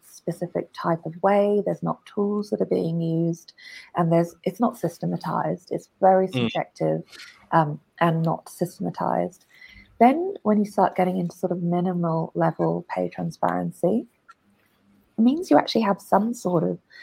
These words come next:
Speaker 1: logic or philosophy in place, which is kind of an overarching rule that's supposed to guide managers in making rem decisions and guide H R in making offers. Um, and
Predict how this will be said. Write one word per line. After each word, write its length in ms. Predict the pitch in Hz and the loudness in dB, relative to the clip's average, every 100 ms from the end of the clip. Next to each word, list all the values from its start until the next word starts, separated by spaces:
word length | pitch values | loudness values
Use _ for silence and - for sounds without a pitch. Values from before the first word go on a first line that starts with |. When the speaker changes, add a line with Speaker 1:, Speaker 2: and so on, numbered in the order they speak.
| - - | -20 -6
Speaker 1:
logic 480 | 185 175 175 156 - | 0 0 0 -6 -2
or 140 | 165 | -2
philosophy 680 | 160 - 165 - 190 247 262 - | -2 -2 -4 -2 -4 -2 -2 -2
in 140 | 214 | -4
place, 480 | 214 240 311 453 _ - - - - | 2 2 2 -2 _ -20 -20 -20 -4
which 180 | 180 180 | -2 -2
is 100 | 175 | -4
kind 280 | - 170 160 | -2 0 0
of 120 | 156 - | -2 0
an 160 | 175 - | 0 4
overarching 840 | 226 240 233 185 180 - 185 185 | 6 6 6 2 2 -2 -6 -2
rule 300 | 160 160 151 | 0 0 0
that's 200 | 160 - | -4 -8
supposed 400 | - 165 160 160 | -10 -4 -4 -4
to 60 | 185 180 | -8 -6
guide 420 | - - - - - - - - - | -4 -6 -6 -12 -14 -20 -20 -20 -2
managers 680 | 170 165 165 170 160 156 - | 0 2 0 0 0 -2 -2
in 200 | 165 160 | -2 0
making 400 | 160 160 - 170 | 0 -2 -2 -2
rem 240 | 175 175 175 | -2 -2 -4
decisions 580 | 175 180 180 311 349 226 | -4 -4 -2 -4 -6 -6
and 180 | 156 | -4
guide 240 | 151 143 143 - | -2 -2 -2 -6
H 240 | 151 - | -8 -6
R 200 | 160 160 - - - - | -6 -8 -10 -20 -20 -4
in 140 | 170 | 0
making 320 | 160 156 165 151 | 2 0 -2 -4
offers. 440 | 147 - 247 330 - _ - - - - | -4 -2 -2 -2 -6 _ -20 -20 -10 2
Um, 380 | 175 165 170 - _ _ _ - | 4 4 2 -4 _ _ _ 0
and 380 | 208 202 202 | 2 4 0